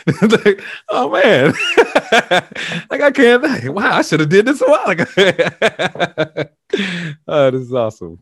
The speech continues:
Good, man. Good. I'm super happy for you. That's awesome. You deserve it. Like, anybody in the world, in, in the world deserves it. You deserve it. Just because of how much you give.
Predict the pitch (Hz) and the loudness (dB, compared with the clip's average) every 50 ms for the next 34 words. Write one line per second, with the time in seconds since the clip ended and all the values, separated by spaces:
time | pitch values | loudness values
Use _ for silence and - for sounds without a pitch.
0 | _ - 196 226 233 202 143 110 117 123 131 139 147 156 170 208 208 175 113 87 | _ -2 2 4 4 4 2 0 -2 -2 -2 -2 -2 -2 2 2 4 4 2 0
1 | 78 - _ _ _ _ _ _ _ _ _ _ _ _ _ _ 120 131 139 - | -4 -10 _ _ _ _ _ _ _ _ _ _ _ _ _ _ -8 -8 -8 -6
2 | - 226 190 202 208 208 202 - 135 - _ 101 90 80 76 85 123 135 - 180 | -6 -4 0 2 2 2 0 -2 -6 -10 _ -10 -10 -10 -8 -8 -8 -6 -4 -4
3 | - 156 - - 85 78 - - _ _ 143 160 180 180 190 226 214 147 110 95 | -4 -4 -6 -8 -14 -20 -20 -20 _ _ -6 -6 -2 0 2 2 2 2 -2 -6
4 | 80 - _ _ - 131 131 131 - 190 233 233 196 190 180 175 170 160 151 143 | -10 -12 _ _ -8 -8 -6 -4 -2 0 0 2 2 2 2 2 0 -2 -4 -4
5 | 156 151 147 143 - - _ - 135 139 139 135 - 143 131 127 131 156 156 131 | -2 -2 -2 -2 -6 -12 _ -12 -8 -8 -8 -6 -6 -6 -6 -2 0 0 0 -2
6 | 117 101 110 101 95 87 90 87 90 - _ _ _ _ _ _ _ _ _ _ | -2 -6 -6 -8 -8 -8 -12 -16 -16 -18 _ _ _ _ _ _ _ _ _ _
7 | _ _ 120 120 113 101 90 90 85 80 _ _ _ _ _ _ _ _ _ _ | _ _ -8 -8 -8 -8 -10 -14 -16 -18 _ _ _ _ _ _ _ _ _ _
8 | _ _ _ _ _ _ _ - 135 120 117 135 120 104 - 85 107 104 101 95 | _ _ _ _ _ _ _ -10 -10 -8 -4 -4 -4 -4 -4 -6 -6 -6 -8 -10
9 | 92 - - 90 87 82 67 - _ | -12 -14 -16 -16 -18 -18 -20 -20 _